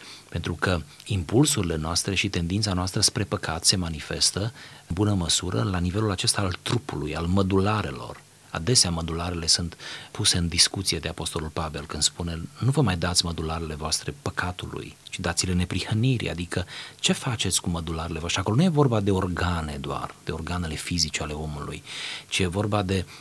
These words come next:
potențialul acelor organe, nu? De, de păcatul latent, de impulsuri, nu? De, de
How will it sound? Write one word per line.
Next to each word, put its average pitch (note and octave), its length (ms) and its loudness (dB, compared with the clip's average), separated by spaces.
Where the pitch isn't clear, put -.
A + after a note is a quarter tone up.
potențialul A#2 680 4
acelor F2+ 340 2
organe, D#2 640 -2
nu? G2+ 220 2
De, F#2+ 240 0
de F2 520 0
păcatul C#3+ 440 4
latent, F2 340 0
de E2+ 80 0
impulsuri, F#2+ 720 2
nu? F2+ 100 2
De, F2+ 200 0
de E2+ 300 -2